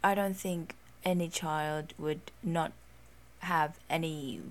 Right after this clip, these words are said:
English word in his brain, in his or her brain. Even hello, hi, how are you? Those are one of the basic, basic, um, phrases or words that a child can easily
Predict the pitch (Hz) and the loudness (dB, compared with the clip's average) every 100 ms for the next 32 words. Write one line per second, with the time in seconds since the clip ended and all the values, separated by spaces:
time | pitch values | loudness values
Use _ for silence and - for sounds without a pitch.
0 | - - - - - - - - 180 170 | -14 -18 -20 -20 -20 -20 -6 2 4 4
1 | 165 151 - 156 151 143 139 131 147 143 | 2 2 0 0 -2 -2 -4 -6 -8 -8
2 | 143 - - 139 135 131 123 - 156 151 | -2 -2 0 -6 -4 -6 -8 -8 -6 -6
3 | 147 147 - 143 143 156 151 139 151 139 | -2 0 2 0 0 2 2 2 -2 -2
4 | 139 165 - - - - - 220 196 185 | -4 -6 -6 -12 -16 -16 -4 2 6 6
5 | 175 175 180 170 160 170 185 165 156 151 | 6 6 6 6 4 4 6 8 6 2
6 | 160 - - - - - - 208 202 190 | -2 -6 -16 -20 -20 -20 0 4 6 8
7 | 175 160 156 160 165 226 240 220 220 226 | 6 4 2 2 4 4 6 4 4 4
8 | 196 185 180 170 175 - 165 - - - | 2 0 0 2 4 4 2 -10 -20 -20
9 | - - - - - - 196 190 - 165 | -20 -20 -20 -20 -10 0 2 6 6 6
10 | - - - 165 165 156 - - - 214 | 0 -10 -4 -4 -4 -6 -10 -6 0 6
11 | 190 180 180 160 175 165 165 147 139 - | 6 6 4 4 4 4 2 2 4 4
12 | - 156 - - - - 220 202 190 185 | 4 0 -2 -2 0 0 2 4 4 2
13 | 185 170 - - - - - - - 233 | 0 -2 -6 -16 -18 -20 -20 -8 -2 2
14 | 214 202 190 170 156 135 | 4 6 6 4 4 2